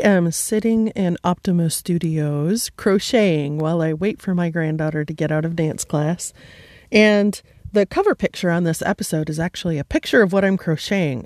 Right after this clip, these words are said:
I'm making something for myself. I don't do that very often.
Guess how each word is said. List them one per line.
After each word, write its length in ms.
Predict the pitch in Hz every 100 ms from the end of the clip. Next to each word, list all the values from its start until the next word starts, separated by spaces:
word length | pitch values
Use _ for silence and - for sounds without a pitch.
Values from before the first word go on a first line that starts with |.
| -
I'm 180 | 151 160
making 300 | 185 254 240
something 380 | - 151 196
for 180 | 185 143
myself. 640 | 147 185 - 359 294 - -
I 60 | 240
don't 240 | 339 294
do 160 | - 202
that 180 | 277 294
very 220 | 294 311
often. 340 | 311 - 370